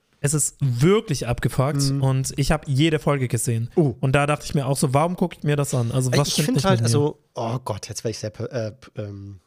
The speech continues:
Speaker 2: persönlich. Also ich sag zu Hentai nicht nein. Ich find das manchmal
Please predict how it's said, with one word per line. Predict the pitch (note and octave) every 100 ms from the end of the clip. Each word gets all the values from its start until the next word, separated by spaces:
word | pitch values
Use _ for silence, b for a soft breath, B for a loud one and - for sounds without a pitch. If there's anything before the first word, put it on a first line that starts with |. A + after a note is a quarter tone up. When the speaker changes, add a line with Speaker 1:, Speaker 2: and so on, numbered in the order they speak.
| - -
Speaker 2:
persönlich. | A2 G#2+ A#2 A#2+ - B B
Also | - B2
ich | -
sag | - D#3+
zu | -
Hentai | A#2+ E3 C3+
nicht | A#2 -
nein. | G2+ G#2 A2+ B2+ -
Ich | C3
find | - D3
das | C3 -
manchmal | A#2+ - A#2 A2+ A2